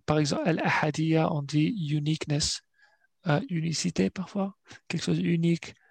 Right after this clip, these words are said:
euh, ou, euh, onlyness, le seul, euh, et seulement parfois. Euh, mais,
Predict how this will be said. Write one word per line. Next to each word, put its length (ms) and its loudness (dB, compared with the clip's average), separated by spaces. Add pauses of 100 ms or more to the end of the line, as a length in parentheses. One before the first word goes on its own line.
(200)
euh, 340 4 (180)
ou, 340 0
euh, 280 0
onlyness, 920 2 (960)
le 160 6
seul, 540 4 (540)
euh, 400 4 (140)
et 100 2
seulement 560 4 (540)
parfois. 480 0 (380)
Euh, 260 2 (420)
mais, 220 2